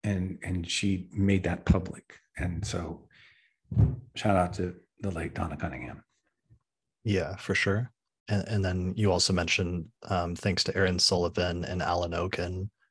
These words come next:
Speaker 2: um, who
Speaker 1: I
Speaker 2: ha-,
Speaker 1: talked to
Speaker 2: hel-,
Speaker 1: them.
Speaker 2: helped you.
Speaker 1: Yeah,
Speaker 2: Right.
Speaker 1: I, I, I interviewed them. I asked them questions about, um, gay astrologers they knew. Uh,
Speaker 2: Um, yeah, but otherwise, I think, and then there's other astrologers that are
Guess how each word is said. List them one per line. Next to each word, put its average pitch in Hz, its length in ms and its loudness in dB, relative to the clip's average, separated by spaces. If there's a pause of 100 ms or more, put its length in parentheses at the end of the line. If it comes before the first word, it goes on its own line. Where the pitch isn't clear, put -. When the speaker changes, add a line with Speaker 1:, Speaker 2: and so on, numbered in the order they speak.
(320)
Speaker 2:
um, 90 520 -2 (120)
who 92 480 -2 (520)
Speaker 1:
I 95 80 2
Speaker 2:
ha-, - 60 4
Speaker 1:
talked 92 240 2
to - 40 0
Speaker 2:
hel-, 92 120 8
Speaker 1:
them. 85 100 4
Speaker 2:
helped 90 260 0
you. 107 140 0 (440)
Speaker 1:
Yeah, 87 220 2
Speaker 2:
Right. 101 240 4 (180)
Speaker 1:
I, 104 120 6
I, 101 60 6 (240)
I 117 100 4
interviewed 98 500 6
them. 87 180 4
I 90 300 2 (100)
asked 87 260 -4
them 90 200 0
questions 85 500 -6
about, 85 320 -4 (600)
um, 87 460 -4 (600)
gay 98 140 6
astrologers 85 500 2
they 85 160 0
knew. 85 280 0 (760)
Uh, 170 220 -4 (760)
Speaker 2:
Um, 90 540 0 (420)
yeah, 90 440 4
but 101 120 4
otherwise, 90 380 4
I 82 60 0
think, 82 520 -6
and 101 140 4
then 95 100 4
there's 90 220 2
other 87 380 0
astrologers 80 720 0
that 82 160 0
are 80 260 -2